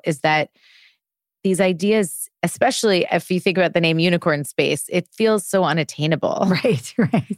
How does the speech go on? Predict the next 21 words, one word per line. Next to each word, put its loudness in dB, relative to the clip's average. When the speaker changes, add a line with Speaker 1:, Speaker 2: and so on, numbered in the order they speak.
Speaker 1:
And 2
then 2
it's -4
so 2
attainable 0
and 2
it's 0
so 2
doable 0
and, 0
and 0
it -2
feels 0
so 2
manageable. 0
And -4
that 0
to -8
me -4
is -6
gold. 0